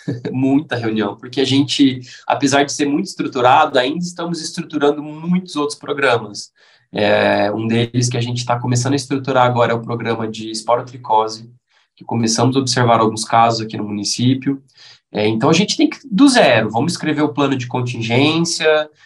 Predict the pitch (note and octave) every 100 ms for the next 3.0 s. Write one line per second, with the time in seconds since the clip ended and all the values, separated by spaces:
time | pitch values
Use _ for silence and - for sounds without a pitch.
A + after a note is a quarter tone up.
0 | _ A#2 C#3 D3 D3 - C#3 A#2+ A#2 C3
1 | - B2 B2 - G3 - - C#3 B2+ A2
2 | A2 C3 B2 B2 B2 A#2+ B2+ B2 A2+ A2